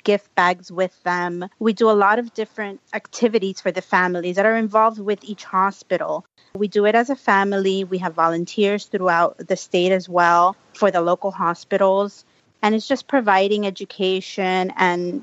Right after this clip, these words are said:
awareness to the hospitals themselves,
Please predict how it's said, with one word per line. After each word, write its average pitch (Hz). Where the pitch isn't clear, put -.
awareness 196
to 220
the 196
hospitals 190
themselves, 180